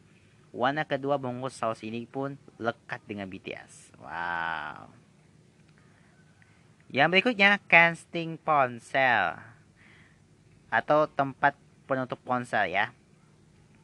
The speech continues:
Jadi B T S meal ini kan tampil kontras dengan menu-menu lain, yakni dengan bungkus berwarna ungu khas B T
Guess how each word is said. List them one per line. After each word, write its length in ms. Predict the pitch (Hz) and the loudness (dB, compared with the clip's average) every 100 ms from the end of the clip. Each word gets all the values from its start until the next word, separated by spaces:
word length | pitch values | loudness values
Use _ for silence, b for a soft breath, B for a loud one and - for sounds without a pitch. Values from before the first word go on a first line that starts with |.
| B B B | B B B
Jadi 240 | 135 156 185 | 0 2 2
B 80 | |
T 80 | 175 | 2
S 160 | 165 151 | 2 2
meal 240 | 151 139 | -4 -4
ini 160 | 131 120 | -4 -4
kan 160 | 160 | -2
tampil 400 | 156 123 113 117 | 0 0 0 -4
kontras 480 | - 120 98 120 - | -2 -2 -2 -6 -6
dengan 300 | 107 104 104 | -8 -4 -4
menu-menu 560 | 101 98 101 98 98 98 | -4 -6 -6 -6 -4 -2
lain, 320 | 92 98 95 | 0 -2 -6
yakni 480 | 90 101 98 110 113 b b b b - | -8 -10 -8 -6 -6 b b b b -2
dengan 240 | 110 107 | 0 0
bungkus 320 | 104 104 113 | -4 -8 -12
berwarna 480 | - 107 101 101 101 - | -6 -2 0 0 -2 -4
ungu 240 | 117 120 117 | -4 -4 -4
khas 160 | 120 - | -6 -8
B 160 | 117 | -12
T 160 | - | -6